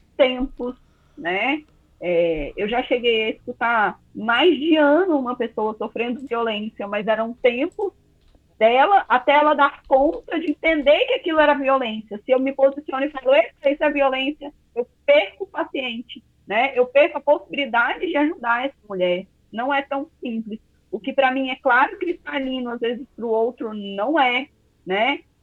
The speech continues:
Receitas de bolo nunca ajudam, nem a fazer bolo direito, né? Que dirá pra você lidar com a vida, né? Então, se é assim que dá certo, não dá. Eu não sei qual é a situação que essa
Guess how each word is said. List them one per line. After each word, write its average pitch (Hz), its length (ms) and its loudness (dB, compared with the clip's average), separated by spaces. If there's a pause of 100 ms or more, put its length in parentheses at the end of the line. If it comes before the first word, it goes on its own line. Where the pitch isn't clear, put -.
(760)
Receitas 277 640 2
de 240 100 -6
bolo 240 380 4
nunca 240 500 -6
ajudam, 285 680 0 (100)
nem 269 220 -2
a - 180 -12
fazer - 320 -2
bolo 277 300 4
direito, 254 680 0 (160)
né? 226 240 -2
Que 302 140 -10
dirá 269 320 0
pra 294 160 -8
você 285 240 -6
lidar 247 340 -8 (300)
com 302 80 -4
a 302 60 2
vida, 254 460 -2 (400)
né? 220 300 -4
Então, 269 240 -4
se 302 60 -18
é 320 80 -6
assim 349 400 -6
que 330 100 -6
dá 302 220 2
certo, 285 360 -2
não 269 400 -6
dá. 262 360 0
Eu 240 100 -6
não 240 240 -10
sei 277 200 0
qual 269 260 -4
é 247 100 4
a 294 140 0
situação 277 600 -12
que 302 60 -4
essa 302 160 -10